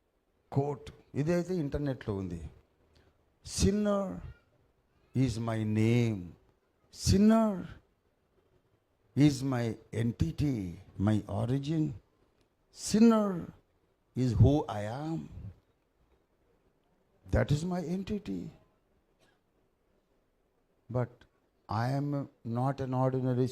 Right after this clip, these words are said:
sinner, a special sinner who found grace of God." నా పేరు పాపి,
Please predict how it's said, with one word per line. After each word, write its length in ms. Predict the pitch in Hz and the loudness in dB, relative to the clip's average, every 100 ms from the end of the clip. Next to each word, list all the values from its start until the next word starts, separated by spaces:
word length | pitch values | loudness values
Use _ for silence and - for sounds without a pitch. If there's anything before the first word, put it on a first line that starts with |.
| - | -2
sinner, 260 | 123 127 - _ _ _ _ _ _ _ _ _ _ _ _ _ _ _ _ _ _ _ 101 | -4 -4 -8 _ _ _ _ _ _ _ _ _ _ _ _ _ _ _ _ _ _ _ -10
a 80 | |
special 480 | 104 - 120 - 127 123 - | -10 -8 -8 -6 -8 -8 -6
sinner 220 | 135 151 - - _ _ _ _ _ _ _ _ _ - | -6 -6 -10 -20 _ _ _ _ _ _ _ _ _ -8
who 140 | 117 110 | -4 -2
found 420 | - 120 120 113 95 92 | 0 -2 -2 -6 -10 -6
grace 720 | - 104 117 113 110 92 - 95 | -2 2 2 4 4 2 -4 -6
of 280 | 82 85 | -8 -4
God." 280 | 101 98 92 - - _ _ _ _ _ - _ _ _ _ _ _ _ - | -4 -4 -8 -16 -20 _ _ _ _ _ -20 _ _ _ _ _ _ _ -6
నా 160 | 107 113 | -2 0
పేరు 380 | - 131 139 | 4 4 4
పాపి, 640 | 143 139 147 156 170 180 | 2 2 0 0 0 -2